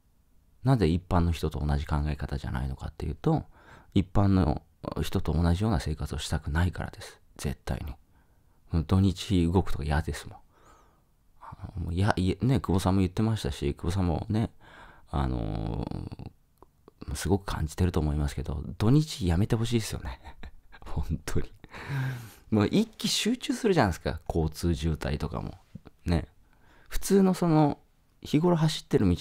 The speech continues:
でも、土日とか、あと平日の、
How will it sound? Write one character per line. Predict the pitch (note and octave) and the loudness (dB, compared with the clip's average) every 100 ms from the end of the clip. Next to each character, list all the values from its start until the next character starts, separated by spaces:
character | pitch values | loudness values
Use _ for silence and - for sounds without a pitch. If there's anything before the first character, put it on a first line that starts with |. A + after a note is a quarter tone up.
| - | 2
で | F#2 | 2
も、 | D2+ E2 B1+ - - - - | 4 4 2 -6 -18 -20 0
土 | F#2+ | 4
日 | E2 F2+ - | 4 4 0
と | - | -4
か、 | - - A1 - | -4 -2 -2 -2
あ | - | -2
と | D2 | 0
平 | A2 C3+ | 4 4
日 | D3 D#3 - D3+ | 4 0 0 2
の、 | D#3 C#3+ | 4 2